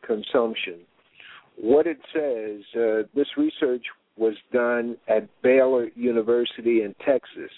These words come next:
and the lead, uh, doctor on this, or a spokesperson for, for this particular research, is John Dani.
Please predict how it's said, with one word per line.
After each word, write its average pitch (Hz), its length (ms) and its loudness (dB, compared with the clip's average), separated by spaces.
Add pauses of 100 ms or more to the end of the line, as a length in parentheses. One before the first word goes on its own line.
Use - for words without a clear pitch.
(800)
and 110 560 2
the 110 680 -2 (960)
lead, 143 580 0 (760)
uh, 113 140 0 (100)
doctor 117 680 0 (100)
on 123 400 4
this, 113 220 4 (100)
or 110 140 2
a 101 120 -2
spokesperson 120 640 -2 (160)
for, 120 280 2 (160)
for 123 200 4
this 117 200 -6 (120)
particular 113 480 0
research, 123 600 0
is 104 140 -14 (140)
John 120 560 -2 (120)
Dani. 120 720 0